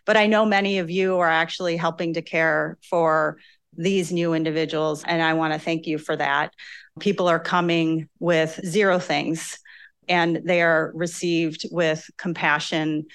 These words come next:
and hope. And so there,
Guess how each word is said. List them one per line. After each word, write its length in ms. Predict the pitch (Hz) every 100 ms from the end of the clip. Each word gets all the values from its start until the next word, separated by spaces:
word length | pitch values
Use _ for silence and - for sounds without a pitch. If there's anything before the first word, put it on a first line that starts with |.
| - - _ -
and 240 | 170 160
hope. 400 | 160 - 151 185 - - _ - - _ -
And 180 | 165
so 540 | 156 - 165 151 147 - -
there, 380 | 175 202 180